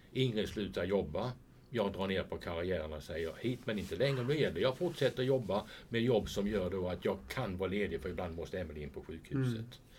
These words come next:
Speaker 1: Jag har varit med Emily varenda gång vi varit på sjukhuset. Hustru har kommit upp och löst av mig, eh, någon dag och någon natt här.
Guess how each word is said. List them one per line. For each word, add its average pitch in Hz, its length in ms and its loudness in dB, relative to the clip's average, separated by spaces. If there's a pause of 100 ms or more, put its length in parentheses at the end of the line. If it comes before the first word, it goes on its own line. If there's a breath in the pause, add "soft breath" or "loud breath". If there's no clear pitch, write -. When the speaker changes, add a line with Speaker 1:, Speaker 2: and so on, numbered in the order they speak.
(760 soft breath)
Speaker 1:
Jag 101 240 2
har 110 140 -2
varit 110 220 -4
med 113 220 0
Emily 87 240 0
varenda 87 300 0
gång 85 120 -4
vi 78 60 -4
varit 73 160 -4
på - 60 -14
sjukhuset. 123 580 -4
Hustru 143 300 4
har 104 80 0
kommit 113 300 0
upp 98 200 0
och 90 160 -2
löst 98 300 0
av 80 200 2
mig, 78 240 -8 (380 soft breath)
eh, 80 340 -2 (100)
någon 139 180 4
dag 85 300 2
och 82 260 -4 (200)
någon 90 220 -2
natt 78 180 -6 (100)
här. 73 140 -10